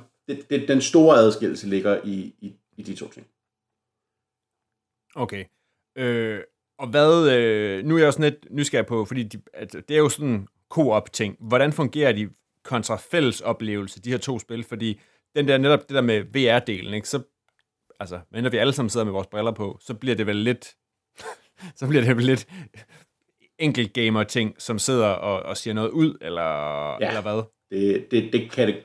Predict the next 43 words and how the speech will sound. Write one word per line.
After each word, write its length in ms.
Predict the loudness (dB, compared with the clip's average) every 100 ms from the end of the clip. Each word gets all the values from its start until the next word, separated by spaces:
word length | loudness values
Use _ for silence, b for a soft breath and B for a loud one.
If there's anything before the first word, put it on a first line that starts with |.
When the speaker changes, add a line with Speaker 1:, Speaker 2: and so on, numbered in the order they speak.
| -8
Speaker 1:
det 120 | 2
gør 120 | 4
det 100 | 6
meget 220 | 2 2
nemt. 260 | 0 -4 -14
Altså, 160 | -16 -12
du 80 | -2
kan 260 | 0 2
godt, 280 | 2 2 4
øh, 300 | 2 2 0 b b b b b -8
du 80 | -4
kan 80 |
godt 180 | 2 2 2 -14 _ _ _ _ _ _ _ -10
starte 400 | 2 6 6 6
med 120 | 6
at 200 | 6 2
sidde 580 | 0 2 4 6 4 2
og, 400 | 2 4 4 4
øh, 260 | 2 0 0
og 100 | -4
kigge 220 | -2 0
rundt, 200 | 2 2
og 60 | 0
så 100 | -4
give, 200 | -2 -2 -4 _ _ _
altså, 140 | -12 -6
det 160 | -4
er 40 | -4
på 60 |
tid, 380 | -6 2 2 2
og 60 | -4
så 100 | -6
kan 100 | -6
du 100 | -10 -12 0
gøre 200 | 6 6
det 180 | 6 2
igen, 200 | 0 -2
og 60 |
så 100 | -10
kan 140 | -10 -2
den 80 |
næste 220 | 0 0 -2
spiller 440 | -2 0 0 -4